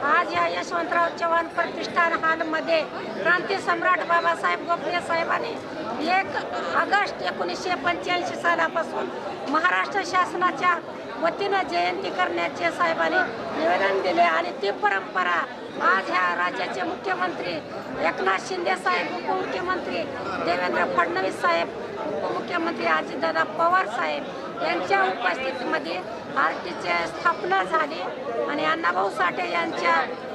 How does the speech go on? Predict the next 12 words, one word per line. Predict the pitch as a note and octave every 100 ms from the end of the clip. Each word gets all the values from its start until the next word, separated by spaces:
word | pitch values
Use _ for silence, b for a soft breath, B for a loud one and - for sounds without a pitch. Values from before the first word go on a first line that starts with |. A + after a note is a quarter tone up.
| -
अ, | - C#4 C4+ A#3+ - - - D#3+ B3 A#3 D#4+ - C4
जीवनावर | E4+ F4+ G4 F#4+ F#4+ D4 - - - B3+
आज, | C#4 E4 E4+
अ, | F4 E4 D#4+ C4 - - - - - -
भरपूर | D#4 E4+ F#4+
आपल्या | F#4+ F#4 - F4+
आरटीची | E4+ F4+ - F#4 G4+ F#4
स्थापना | - F4+ - E4+ E4
झाली | D#4+ D#4 F4+ F#4+ - - - -
आणि | D4 D#4+ F#4+ F#4 G#4
एवढंच | E4+ F#4+ F#4
नसून | - - F4+ G4 F4+ D4+ D#4+